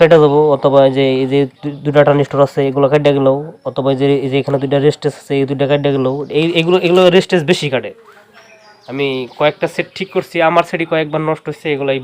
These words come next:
বেশি পুড়ে, ঠিক আছে? তাহলে আপনার এই যে আমি যে মাস্টারটা ভিতরে রাখছি কি-, কিসের জন্য? এই যে মাস্টার ভলিউমটা এখান থেকে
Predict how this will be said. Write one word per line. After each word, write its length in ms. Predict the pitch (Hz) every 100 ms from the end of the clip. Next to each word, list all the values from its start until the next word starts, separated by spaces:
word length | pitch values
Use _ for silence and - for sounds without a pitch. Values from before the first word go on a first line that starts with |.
| 135
বেশি 180 | 151 143 143
পুড়ে, 180 | 170 208 _ - - - - - - -
ঠিক 120 | 165
আছে? 120 | 196 180 -
তাহলে 240 | 160 165 170
আপনার 220 | 170 170 165
এই 40 | 156
যে 60 | 147
আমি 120 | 151 156 165
যে 60 | 170 160
মাস্টারটা 340 | 170 208 185 156
ভিতরে 240 | 160 202 180
রাখছি 200 | 196 185 156
কি-, 80 | -
কিসের 220 | 185 156 139
জন্য? 120 | 131
এই 40 | 123
যে 40 | 131
মাস্টার 240 | 147 - 185
ভলিউমটা 280 | 180 180 175 180
এখান 120 | 196
থেকে 120 | 196